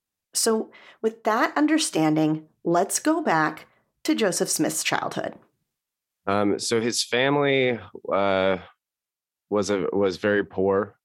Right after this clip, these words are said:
Speaker 2: growing up, uh, even by the standards of the day. Um, like,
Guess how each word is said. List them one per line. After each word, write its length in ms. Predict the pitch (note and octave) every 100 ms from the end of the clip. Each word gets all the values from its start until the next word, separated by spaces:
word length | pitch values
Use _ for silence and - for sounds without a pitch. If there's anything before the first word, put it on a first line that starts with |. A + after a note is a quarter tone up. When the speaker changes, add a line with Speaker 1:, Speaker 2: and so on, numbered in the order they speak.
| -
Speaker 2:
growing 320 | G2+ G2+ G2+
up, 200 | G#2+ - _ -
uh, 140 | F2+ E2+
even 300 | G2+ G#2 F#2
by 280 | F#2+ F#2+ F2+
the 140 | F2
standards 440 | - G2 F#2+ E2
of 100 | F2
the 100 | D#2+
day. 360 | D#2 F2 F#2+ G2+ -
Um, 280 | E2 D#2+ D#2+
like, 240 | D#2